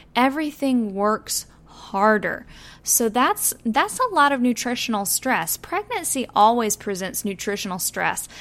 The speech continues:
I never lie to moms about that because I want you to take your pregnancy diet seriously. But when you are nursing a baby or babies, some moms are nursing more than one nursling when they get pregnant again.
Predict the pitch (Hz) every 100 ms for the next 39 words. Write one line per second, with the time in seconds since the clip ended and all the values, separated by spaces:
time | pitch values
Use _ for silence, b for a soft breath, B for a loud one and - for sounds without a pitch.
0 | B B - 277 262 285 285 269 220 196
1 | 196 190 180 180 - 190 185 - 180 -
2 | 220 240 254 262 311 311 277 226 226 214
3 | 196 - 220 208 202 175 190 190 190 -
4 | - 190 180 - - - - B B B
5 | - 220 214 233 262 330 349 - B B
6 | 226 226 269 285 247 220 214 233 240 -
7 | 214 196 196 - B B - 185 208 208
8 | 190 175 165 165 170 170 196 196 196 262
9 | 233 185 262 269 - - _ b b b
10 | - 214 285 233 196 190 190 190 196 208
11 | - 196 196 208 320 330 214 185 180 175
12 | 185 - 196 185 180 180 180 175 175 -
13 | 185 185 180 175 170 180 240